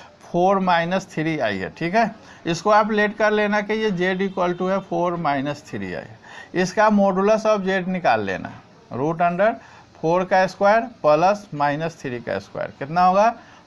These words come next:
फ़ोर फ़ोर जा सिक्सटीन और थ्री थ्री जा नाइन, ये हो जाएगा कितना, ट्वेंटी फ़ाइव।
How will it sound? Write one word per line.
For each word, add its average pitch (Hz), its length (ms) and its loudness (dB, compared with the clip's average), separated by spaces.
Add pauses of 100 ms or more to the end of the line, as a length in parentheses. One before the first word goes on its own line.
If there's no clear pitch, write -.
फ़ोर 180 200 4
फ़ोर 196 260 2
जा 220 180 2
सिक्सटीन 214 580 -4
और - 160 -8 (100)
थ्री 170 200 -2
थ्री 180 280 -2
जा 208 140 4 (920)
नाइन, 151 380 0 (360)
ये 139 100 -4
हो 180 160 2
जाएगा 180 240 4
कितना, 190 280 -2
ट्वेंटी 143 440 -4
फ़ाइव। 92 340 -4